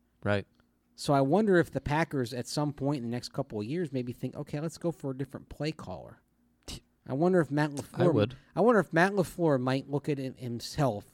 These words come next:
Speaker 2: take a deep self-scouting,
Speaker 1: Yeah.
Speaker 2: self-evaluation of himself and say, "You know, maybe someone else should be calling the plays here."
Speaker 1: Maybe
Speaker 2: I don't
Speaker 1: someone like Scangarello?
Speaker 2: Hmm.
Speaker 1: Not the oddest fit, huh?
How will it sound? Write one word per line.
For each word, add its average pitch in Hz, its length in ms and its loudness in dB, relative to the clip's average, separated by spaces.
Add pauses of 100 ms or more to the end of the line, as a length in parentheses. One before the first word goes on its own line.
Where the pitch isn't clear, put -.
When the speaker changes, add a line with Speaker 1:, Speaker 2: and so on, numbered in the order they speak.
Speaker 2:
take 131 200 -6
a 104 80 -4 (160)
deep 151 320 -6 (440)
self-scouting, 127 1120 -2
Speaker 1:
Yeah. 113 60 -8
Speaker 2:
self-evaluation 120 960 -2
of 98 80 -10
himself 107 480 -6
and 107 100 -10
say, 107 320 -6 (720)
"You 170 80 -6
know, 175 120 2
maybe 156 220 2
someone 151 280 -2
else 123 160 -2
should - 80 -14
be 127 60 -10
calling 101 260 -6
the 92 60 -10
plays 98 340 -10
here." - 200 -18 (1300)
Speaker 1:
Maybe 113 180 2
Speaker 2:
I 139 40 6
don't 151 100 8
Speaker 1:
someone 127 240 6
like 113 160 6
Scangarello? 113 760 0 (800)
Speaker 2:
Hmm. 175 140 2 (880)
Speaker 1:
Not 160 220 2
the 196 140 4
oddest 156 500 8
fit, 214 360 6
huh? 120 260 2